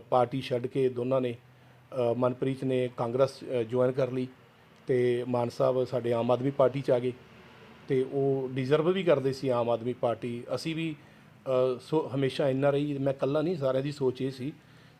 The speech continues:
ਕਿ, ਅ, ਕਿਉਂਕਿ ਅਸੀਂ, ਅ, ਕੇਜਰੀਵਾਲ ਦੇ ਨਾਲ ਜੁੜ ਗਏ ਸੀ ਤੇ ਸਾਨੂੰ ਲੱਗਦਾ ਸੀ ਕਿ ਪੰਜਾਬ ਦੇ ਵਿੱਚ ਕੋਈ ਸਾਨੂੰ ਇਹੋ ਜਿਹਾ ਲੀਡਰ ਚਾਹੀਦਾ ਹੈ ਜਿਹੜਾ ਕੇਜਰੀਵਾਲ ਵਰਗੀ ਸੋਚ ਰੱਖਦਾ ਹੋਵੇ। ਉਹ ਮਾਨ ਸਾਹਿਬ ਸੀ ਤੇ ਮਾਨ ਸਾਹਿਬ ਨੇ ਉਹ ਪਾਰਟੀ ਜੁਆਇਨ ਕਰ ਲਈ ਤੇ ਫਿਰ ਅਸੀਂ ਦਿੱਲੀ ਤੋਂ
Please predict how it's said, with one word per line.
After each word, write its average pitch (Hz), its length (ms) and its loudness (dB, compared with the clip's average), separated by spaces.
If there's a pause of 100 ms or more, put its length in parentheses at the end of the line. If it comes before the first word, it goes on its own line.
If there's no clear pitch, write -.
ਕਿ, 131 500 -2
ਅ, 117 320 -2 (180)
ਕਿਉਂਕਿ 151 280 0
ਅਸੀਂ, 151 320 -4
ਅ, 117 360 -8 (180)
ਕੇਜਰੀਵਾਲ 147 460 4
ਦੇ 143 80 4
ਨਾਲ 135 120 4
ਜੁੜ 120 180 -2
ਗਏ 107 140 -6
ਸੀ 104 160 -12 (640)
ਤੇ 147 80 -2
ਸਾਨੂੰ 151 320 0
ਲੱਗਦਾ 143 240 4
ਸੀ 151 140 -6
ਕਿ 165 60 -8
ਪੰਜਾਬ 127 380 2
ਦੇ 143 80 0
ਵਿੱਚ 139 200 -6
ਕੋਈ 139 400 -4 (100)
ਸਾਨੂੰ 131 320 0
ਇਹੋ 127 160 0
ਜਿਹਾ 156 140 4
ਲੀਡਰ 135 260 -2
ਚਾਹੀਦਾ 123 340 -2
ਹੈ 117 100 -4 (420)
ਜਿਹੜਾ 135 140 2
ਕੇਜਰੀਵਾਲ 127 500 0
ਵਰਗੀ 113 240 -4
ਸੋਚ 113 280 -8
ਰੱਖਦਾ 110 240 -10
ਹੋਵੇ। 104 140 -12 (320)
ਉਹ 127 100 -4
ਮਾਨ 123 220 -2
ਸਾਹਿਬ 147 220 2
ਸੀ 139 200 -10 (520)
ਤੇ 135 80 0
ਮਾਨ 123 200 0
ਸਾਹਿਬ 131 220 2
ਨੇ 135 80 0
ਉਹ 131 40 -2
ਪਾਰਟੀ 127 320 -2
ਜੁਆਇਨ 120 240 -2
ਕਰ 123 180 0
ਲਈ 123 120 -4
ਤੇ 123 140 -4
ਫਿਰ 117 240 -4
ਅਸੀਂ 117 360 -8
ਦਿੱਲੀ 120 280 -4
ਤੋਂ 120 260 -4